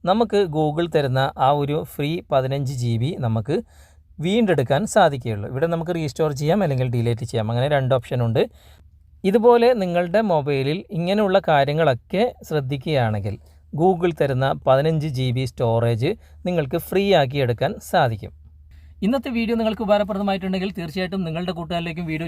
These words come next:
ഷെയർ ചെയ്തെത്തിക്കുക. അതുപോലെ തന്നെ വീഡിയോയെക്കുറിച്ചുള്ള അഭിപ്രായങ്ങളും നിർദ്ദേശങ്ങളും നിങ്ങൾ കമൻറ്റായി രേഖപ്പെടുത്തുക. വീഡിയോ ഇഷ്ടമായിട്ടുണ്ടെങ്കിൽ ലൈക്ക് ചെയ്യാനും കമന്റ് ചെയ്യാനും ഷെയർ ചെയ്യാനും മറക്കരുത്. അടുത്ത നല്ലൊരു വീഡിയോയുമായി അടുത്ത അവസരത്തിൽ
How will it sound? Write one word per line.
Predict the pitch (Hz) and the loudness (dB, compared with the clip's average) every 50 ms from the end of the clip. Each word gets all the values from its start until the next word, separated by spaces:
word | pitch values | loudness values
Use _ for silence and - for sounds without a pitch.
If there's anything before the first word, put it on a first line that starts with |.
| 151 | -6
ഷെയർ | - 156 156 156 156 | -6 -6 -4 -4 -4
ചെയ്തെത്തിക്കുക. | 165 165 165 156 151 156 180 196 190 | -6 -6 -6 -8 -6 -4 -4 -4 -4
അതുപോലെ | 170 175 165 185 | -4 -6 -6 -6
തന്നെ | 180 190 190 160 | -6 -6 -6 -4
വീഡിയോയെക്കുറിച്ചുള്ള | 170 180 202 196 180 175 - - 151 139 | -4 -4 -4 -6 -6 -8 -8 -8 -8 -6
അഭിപ്രായങ്ങളും | 131 117 143 135 131 131 127 127 123 120 | -6 -6 -6 -6 -6 -6 -6 -8 -8 -8
നിർദ്ദേശങ്ങളും | 110 117 131 135 - 123 117 110 98 - _ _ - - - - - | -8 -8 -10 -10 -8 -8 -8 -8 -10 -10 _ _ -20 -20 -20 -14 -10
നിങ്ങൾ | 131 127 123 120 120 | -8 -8 -6 -6 -6
കമൻറ്റായി | 127 123 127 120 135 135 123 123 | -6 -6 -4 -4 -4 -4 -4 -4
രേഖപ്പെടുത്തുക. | 123 139 135 147 139 135 160 160 156 143 | -6 -6 -8 -10 -8 -6 -6 -6 -6 -6
വീഡിയോ | 139 135 147 139 | -6 -6 -8 -8
ഇഷ്ടമായിട്ടുണ്ടെങ്കിൽ | - - 151 143 139 139 147 151 160 156 139 | -8 -8 -10 -8 -8 -8 -8 -6 -6 -6 -6
ലൈക്ക് | 131 127 123 135 131 | -6 -6 -8 -8 -8
ചെയ്യാനും | 139 135 135 151 147 - | -6 -6 -6 -6 -6 -8
കമന്റ് | 127 131 135 135 127 143 | -8 -6 -8 -8 -8 -8
ചെയ്യാനും | 139 135 139 156 - - | -8 -8 -8 -10 -10 -8
ഷെയർ | 135 131 135 131 | -8 -8 -8 -8
ചെയ്യാനും | 143 143 139 143 139 131 | -8 -8 -8 -6 -6 -6
മറക്കരുത്. | 127 123 - 147 147 156 220 302 - _ - - _ _ _ - - 139 | -8 -8 -10 -10 -8 -8 -8 -10 -12 _ -20 -20 _ _ _ -6 -2 -2
അടുത്ത | 147 170 - - - 180 165 | -2 -2 -4 -6 -6 -4 -4
നല്ലൊരു | 165 180 208 208 220 190 | -2 -2 -4 -4 -4 -6
വീഡിയോയുമായി | 170 151 147 135 123 113 104 95 - _ - | -6 -4 -6 -6 -6 -8 -8 -12 -14 _ -12
അടുത്ത | 131 143 - - 147 | -12 -10 -10 -10 -10
അവസരത്തിൽ | 143 135 139 135 123 143 143 | -10 -10 -10 -10 -8 -10 -10